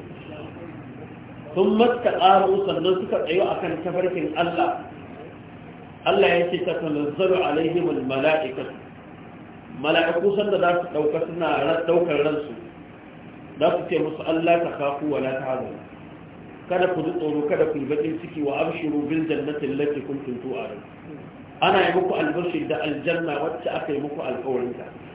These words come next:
Allah zai ce, "Nahnu awliya'ukum fil hayatid dunya wa fil akhirah." Mu za mu jibinci al'amarin rayuwarku a duniya da kuma lahira. Sannan, "Wa lakum fiha ma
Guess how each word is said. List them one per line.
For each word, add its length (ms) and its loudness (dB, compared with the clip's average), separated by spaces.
Allah 300 6
zai 200 2
ce, 100 -2
"Nahnu 340 0
awliya'ukum 760 4
fil 140 -2
hayatid 560 2
dunya 300 -2
wa 100 0
fil 160 -2
akhirah." 400 -6
Mu 280 6
za 240 8
mu 80 6
jibinci 400 0
al'amarin 640 2
rayuwarku 560 2
a 100 2
duniya 540 6
da 80 -2
kuma 240 2
lahira. 520 2
Sannan, 260 0
"Wa 80 6
lakum 400 2
fiha 320 2
ma 140 4